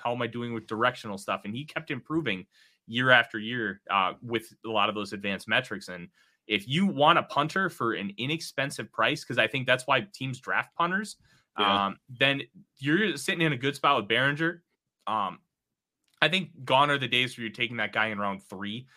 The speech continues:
Speaker 1: Like, um, the, uh, Jaguars famously took a punter one s-, spot before, uh, the Seahawks took Russell Wilson, which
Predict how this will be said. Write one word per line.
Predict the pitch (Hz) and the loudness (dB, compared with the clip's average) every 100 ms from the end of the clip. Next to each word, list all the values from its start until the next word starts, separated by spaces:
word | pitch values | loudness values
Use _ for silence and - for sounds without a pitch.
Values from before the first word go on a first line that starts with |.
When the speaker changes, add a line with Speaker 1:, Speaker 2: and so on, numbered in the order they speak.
| _ _ | _ _
Speaker 1:
Like, | - 104 98 110 | 0 0 2 2
um, | 104 95 92 | 2 2 -4
the, | 104 110 104 | -6 -2 0
uh, | 98 92 - _ _ _ _ _ _ _ _ 123 | 0 -2 -6 _ _ _ _ _ _ _ _ -4
Jaguars | 131 135 127 120 104 - - | 2 4 4 4 2 -2 -6
famously | 123 120 113 117 | -4 -2 -4 -6
took | 107 110 - | -6 -10 -8
a | 107 | -8
punter | - 120 113 107 | -4 -4 -4 -6
one | 98 110 | -2 -4
s-, | 113 - _ _ | -4 -10 _ _
spot | - - 117 107 | -14 0 2 2
before, | 110 101 107 107 101 95 _ _ _ _ - | -4 -6 -2 0 -2 -4 _ _ _ _ -4
uh, | 95 87 - | -2 -4 -6
the | 113 | -6
Seahawks | 107 - 117 107 98 | -6 -4 0 0 -2
took | - 117 | -6 -4
Russell | 113 110 - 92 | -2 -2 -2 -4
Wilson, | 107 107 90 87 | -4 -4 -10 -12
which | 95 85 - | -8 -8 -10